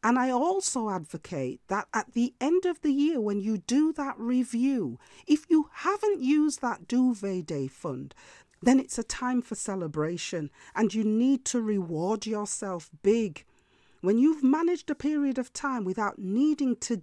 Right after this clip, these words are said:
dip into that fund because you found an ability to get through that difficult period based on your own emotional resilience, then for me, that's a time to reward yourself.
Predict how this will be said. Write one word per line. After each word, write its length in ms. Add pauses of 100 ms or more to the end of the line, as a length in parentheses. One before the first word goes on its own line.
dip 260 (140)
into 380
that 220 (140)
fund 380 (220)
because 260
you 80
found 420
an 140
ability 580
to 300
get 260
through 520
that 320
difficult 560
period 680 (400)
based 360
on 180
your 340
own 460
emotional 840
resilience, 1120 (420)
then 220
for 160
me, 500 (320)
that's 440
a 60
time 420
to 180
reward 680
yourself. 680